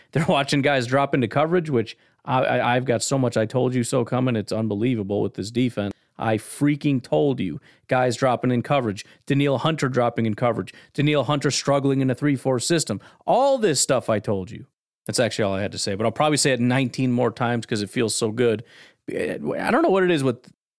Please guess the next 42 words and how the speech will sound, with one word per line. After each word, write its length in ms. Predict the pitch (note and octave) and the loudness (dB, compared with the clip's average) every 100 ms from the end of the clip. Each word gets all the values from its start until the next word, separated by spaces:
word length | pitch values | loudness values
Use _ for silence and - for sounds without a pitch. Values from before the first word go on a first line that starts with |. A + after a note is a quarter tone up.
| - | -2
I 80 | F3 | 0
don't 140 | B3 | 2
get 100 | G3+ | 2
a 60 | E3+ | 4
lot 180 | D#3+ C#3+ | 2 2
of 80 | |
stuff 260 | - C#3 A#2+ | 0 0 2
right, 180 | C3 A2+ | 0 2
but 120 | A#2 | 2
when 120 | B2 | 2
I, 120 | F3+ | 2
when, 360 | F#3 C3+ D3+ - | 0 0 0 0
those 220 | D3 C#3+ | 0 0
few 220 | - A3 | 0 0
times 340 | A3+ G3 F3+ C#3+ | 2 2 2 2
when 80 | C#3+ | 0
I 80 | |
call 260 | C3+ D3 C#3 | 2 2 2
out 140 | C3 | 2
Vikings 400 | A#2+ B2 B2+ C3 | 2 0 2 -2
fans 380 | - C3+ C3+ C3 - _ - | 0 0 0 -2 -6 _ -4
for 120 | C3 | 0
being 220 | C#3 C#3+ | 2 4
overly 360 | C3+ C#3 C3+ C3 | 2 2 4 2
optimistic 720 | C3 A#2 B2 A#2+ C#3 C#3+ - _ _ - | 2 0 2 2 0 -2 -12 _ _ 0
and 140 | B2+ | 2
not 220 | B2+ C3 | 2 2
seeing 340 | - - C3+ C#3 | 2 2 2 2
what's 220 | B2 - | 2 -2
blatantly 500 | - A2+ B2+ C3 B2+ | -2 0 2 2 0
in 80 | A#2 | 0
front 200 | C3+ B2+ | 0 2
of 40 | |
their 100 | B2+ | 0
face, 480 | - C3 C#3 - - _ _ _ | 0 0 0 -2 -8 _ _ _
I 40 | - | -6
feel 160 | A#2 | -2
like 160 | G#2+ G2 | -2 -4
I 40 | |
get 200 | G2 G2+ | -6 -6
that 160 | F#2+ | -8
one. 100 | F#2+ | -8